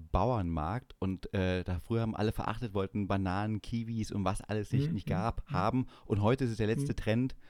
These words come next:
Speaker 1: regionaler Bauernmarkt. Ah, wäre doch so schön, einen regionalen Bauernmarkt zu haben. <laughs>
Speaker 2: Ein,
Speaker 1: Ja.
Speaker 2: ein,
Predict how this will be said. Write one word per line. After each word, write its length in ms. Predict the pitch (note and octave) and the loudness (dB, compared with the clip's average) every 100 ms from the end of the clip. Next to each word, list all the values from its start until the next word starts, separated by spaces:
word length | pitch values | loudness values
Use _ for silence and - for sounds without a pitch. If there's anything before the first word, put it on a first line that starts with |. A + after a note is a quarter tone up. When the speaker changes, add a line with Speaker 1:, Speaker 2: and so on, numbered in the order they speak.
| - - - | -20 -12 -2
Speaker 1:
regionaler 440 | G2 G#2+ G#2+ G#2+ | 2 4 4 2
Bauernmarkt. 640 | F#2 G2 F#2 D#2 C2+ - - - | 2 2 2 -2 -6 -12 -20 -6
Ah, 140 | A2+ C#3 - | -4 -4 -2
wäre 180 | C3 D3 | 0 4
doch 60 | - | 2
so 100 | E3 | 2
schön, 220 | - C#3 | 2 2
einen 80 | B2+ | 4
regionalen 400 | C3 C3 C3 B2+ | 6 10 10 10
Bauernmarkt 440 | C3 B2 G#2+ - | 8 8 4 2
zu 120 | A#2 | 2
haben. 340 | G#2+ G2 F2+ D3 - G3 B3 | 4 2 2 0 0 2 2
<laughs> 380 | - E3+ - E3 | 4 2 4 8
Speaker 2:
Ein, 260 | D#3 D#3 D3 F#3 - | 8 8 4 -2 4
Speaker 1:
Ja. 120 | - | 10
Speaker 2:
ein, 220 | D#3+ E3 | 10 10